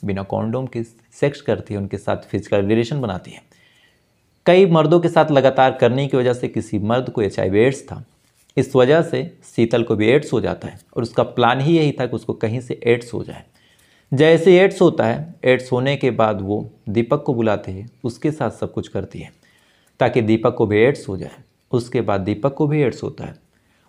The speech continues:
और कहानी का क्लाइमेक्स आप देखिए कि जिस हॉस्पिटल में शीतल उस दिन एडमिट थी, उसी हॉस्पिटल में दीपक भी एड्स से एडमिट था। दोनों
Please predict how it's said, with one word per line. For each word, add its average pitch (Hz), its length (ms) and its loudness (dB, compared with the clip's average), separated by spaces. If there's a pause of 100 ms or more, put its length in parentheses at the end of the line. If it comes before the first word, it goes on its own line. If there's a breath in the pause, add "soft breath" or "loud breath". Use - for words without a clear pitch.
और - 400 0
कहानी 135 420 2
का 143 120 0
क्लाइमेक्स 123 540 0
आप 107 100 2
देखिए 95 340 -6
कि - 360 -14
जिस 143 280 0
हॉस्पिटल 131 600 2
में 117 220 -6 (760)
शीतल 143 440 2
उस 131 220 -4
दिन 117 280 -2
एडमिट 143 380 2
थी, - 320 -12 (100)
उसी 147 240 2
हॉस्पिटल 113 500 -2
में 107 160 -4
दीपक 110 280 -2
भी 117 300 -6
एड्स 110 280 0
से - 80 -4
एडमिट 98 280 -6
था। - 220 -20 (640 soft breath)
दोनों 170 580 2